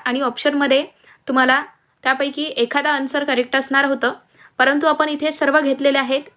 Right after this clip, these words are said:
परीक्षेमध्ये यावरती परत प्रश्न विचारू शकतात आणि तुम्हाला त्यांची नावे लक्षात असायला पाहिजे, म्हणून आपण इथं सर्व काही घेतलेले आहेत. तर दोन हजार चोवीस मध्ये एकूण किती व्यक्तींना भारतरत्न पुरस्कार मिळाला आहे? तर एकूण पाच व्यक्तींना मिळाला. तर कोण कोण आहेत ते? तर एम एस स्वामीनाथन,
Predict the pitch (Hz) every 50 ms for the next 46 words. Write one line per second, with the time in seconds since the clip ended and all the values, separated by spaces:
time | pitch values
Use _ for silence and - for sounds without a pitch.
0 | _ _ _ - 247 240 254 240 - 294 277 277 269 277 285 269 247 254 254 247
1 | 285 254 - 269 262 294 294 - 285 269 - 285 277 269 254 240 254 247 269 262
2 | - 262 262 - - 247 262 262 - - - 233 240 240 262 247 247 247 254 254
3 | 262 247 240 240 277 247 247 233 240 254 247 240 233 - - 269 269 254 247 -
4 | 254 247 254 - 254 240 233 240 240 - - - _ _ - - _ - 254 262
5 | 269 269 269 269 285 277 277 277 294 294 285 294 269 262 269 262 269 277 277 262
6 | 254 254 254 262 262 277 269 240 233 277 - - - - - - - - 277 269
7 | 277 294 294 294 320 320 311 - 294 302 320 320 - 320 311 320 302 294 294 311
8 | 311 302 302 294 294 320 294 294 285 - - 294 277 277 294 277 285 269 254 262
9 | 254 262 254 254 277 262 262 262 262 262 262 - 269 262 254 247 240 240 247 254
10 | 254 247 233 254 359 - _ _ _ _ _ _ _ _ - 254 262 262 285 285
11 | 294 294 - 262 262 285 269 294 294 285 285 - 294 269 269 277 262 262 254 247
12 | 240 262 320 403 - _ _ _ _ _ - 269 269 277 - 294 302 302 294 320
13 | 320 320 302 285 294 294 - - 285 294 339 392 - _ _ _ - 262 269 277
14 | 262 240 254 269 285 285 - 277 247 233 240 269 285 277 269 269 277 285 294